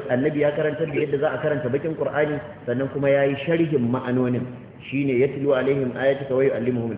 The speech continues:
kitab". To sannan sai Allah ya ce "wal hikma", kuma yana koyar da su hikima. Hikima ba ita ce ayatika ba, ba kuma ita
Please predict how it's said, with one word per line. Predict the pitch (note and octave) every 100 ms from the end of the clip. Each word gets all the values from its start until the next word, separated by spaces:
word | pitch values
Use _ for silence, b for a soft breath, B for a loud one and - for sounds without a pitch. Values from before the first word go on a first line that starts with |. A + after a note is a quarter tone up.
| -
kitab". | G2 - - - - -
To | G#2
sannan | C#3 C3
sai | B2 C3
Allah | C3+
ya | A#2+
ce | C3
"wal | A2+ A2+
hikma", | A2+ C3+ D3+ C#3 -
kuma | C3+
yana | C#3 C3 G#2+
koyar | B2+ A#2+
da | A2
su | A2
hikima. | A2 A2 A#2 E2 - - - -
Hikima | F3 F3+ G3 F3 C#3+
ba | C3+ C3+
ita | E3+ F3 E3+
ce | D3+ C3+
ayatika | C3 C#3 C#3 C3+ - -
ba, | G#2+ G#2+
ba | B2 D#3+ D#3+
kuma | D#3+
ita | D#3+